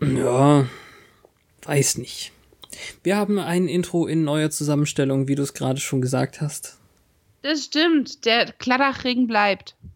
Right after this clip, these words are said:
Speaker 1: Oh, den hab ich, ich hab's leider nicht so in, in ganz genau angeguckt, aber wie du schon sagtest, einige Personen sind rausgestrichen,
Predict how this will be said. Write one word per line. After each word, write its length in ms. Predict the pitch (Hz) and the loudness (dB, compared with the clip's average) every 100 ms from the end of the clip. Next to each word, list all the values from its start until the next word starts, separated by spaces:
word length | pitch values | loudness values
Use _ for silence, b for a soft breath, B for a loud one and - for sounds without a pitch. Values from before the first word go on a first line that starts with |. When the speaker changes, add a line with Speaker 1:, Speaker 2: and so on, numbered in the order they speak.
| _ _ _ _ - | _ _ _ _ -8
Speaker 1:
Oh, 140 | 151 151 | -2 2
den 220 | 147 151 | 2 2
hab 120 | 151 | 2
ich, 300 | 143 - - | 0 -4 -6
ich 160 | 135 160 | -2 -2
hab's 240 | 151 - - | -2 -6 -4
leider 320 | 143 156 151 | 0 2 2
nicht 220 | 156 - | 0 0
so 280 | 156 151 147 | 0 2 0
in, 580 | 101 151 151 147 147 135 B B B B B - | 0 2 2 2 2 -2 B B B B B -2
in 160 | 143 | 0
ganz 300 | 147 160 165 | 2 2 0
genau 340 | 156 147 147 135 | 0 2 2 2
angeguckt, 840 | 131 135 135 - 151 151 - - | 0 0 0 0 -2 -4 -12 -10
aber 840 | - 139 131 135 131 127 131 135 139 156 - | -4 -2 0 2 2 2 2 0 -4 -8 -4
wie 100 | 135 | 0
du 100 | 139 | 0
schon 200 | - 135 | 2 2
sagtest, 440 | 131 135 - 131 | 2 2 -2 -6
einige 320 | - 131 131 127 | 0 2 2 0
Personen 480 | 139 131 147 170 160 | 0 2 4 4 4
sind 260 | 156 151 | 2 0
rausgestrichen, 1040 | 139 143 - 147 - 143 147 143 143 147 | 0 0 -2 -6 0 0 2 0 2 0